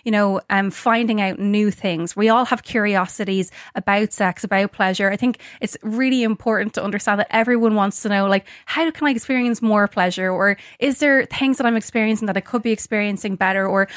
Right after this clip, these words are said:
I've never experienced this type of orgasm. I wonder, is it possible?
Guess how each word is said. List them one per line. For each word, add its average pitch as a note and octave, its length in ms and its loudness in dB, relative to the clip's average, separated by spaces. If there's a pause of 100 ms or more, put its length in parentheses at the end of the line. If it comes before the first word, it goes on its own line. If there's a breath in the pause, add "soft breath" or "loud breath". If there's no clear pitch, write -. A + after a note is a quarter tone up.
(120)
I've A3+ 100 0
never C4+ 240 2
experienced A3 440 0
this A#3 160 -2
type - 280 -4
of F#3+ 140 -6
orgasm. G3 500 0
I F#3+ 60 0
wonder, G#3 280 0
is G3 100 -2
it F#3 80 -4
possible? G3+ 560 0